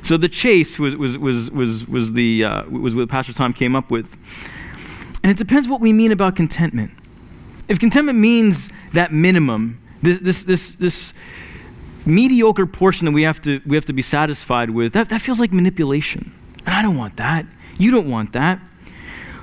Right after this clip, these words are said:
But if contentment means something different, if contentment means that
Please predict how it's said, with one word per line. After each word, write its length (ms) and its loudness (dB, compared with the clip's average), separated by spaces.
But 80 0
if 140 -2
contentment 560 2
means 200 2
something 420 0
different, 800 -6
if 100 -2
contentment 460 2
means 300 4
that 100 2